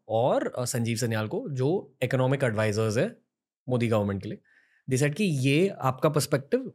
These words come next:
एक बिजनेस ओनर का पर्सपेक्टिव है, but actually जब आप देश को रन कर रहे हो, तब आपको एक बहुत ज़्यादा वाइड पर्सपेक्टिव से चीज़ें, चीज़ों को देखना पड़ता है। Uh, I, again, I don't know what the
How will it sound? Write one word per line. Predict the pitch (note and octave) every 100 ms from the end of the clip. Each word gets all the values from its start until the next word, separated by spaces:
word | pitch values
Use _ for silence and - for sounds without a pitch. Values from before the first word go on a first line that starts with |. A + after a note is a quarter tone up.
| _
एक | D#3 F3
बिजनेस | C#3+ B2 B2+
ओनर | B2 A2+
का | A#2
पर्सपेक्टिव | G#2+ F#2+ F#2+ - F2
है, | E2 _ _ _ _ _ -
but | B2+
actually | A#2+ D3+
जब | C#3 D3
आप | D3
देश | C#3+ A#2+ C3 C3+
को | -
रन | C3 C3 D#3+
कर | E3+ D#3+
रहे | F#3
हो, | C#4+ - _ _ _
तब | C#3+
आपको | B2+ F3
एक | F#3 C3+
बहुत | C#3 D#3
ज़्यादा | D3 D3
वाइड | D3 B2 A#2+ A#2+
पर्सपेक्टिव | B2 C3 - A#2+
से | G#2+ B2+
चीज़ें, | A#2+ G#2+ A2 G#2 -
चीज़ों | C3+ A2+
को | G#2+
देखना | F#2+ E2+
पड़ता | F2 C2+ -
है। | - _ _ _ _ _ -
Uh, | A2+ G#2+ G#2 A#2
I, | C3 B2+ C3
again, | B2+ A#2+ A2+ - A2+
I | B2
don't | C3 C#3+
know | C3
what | B2 A#2+ B2+
the | D#3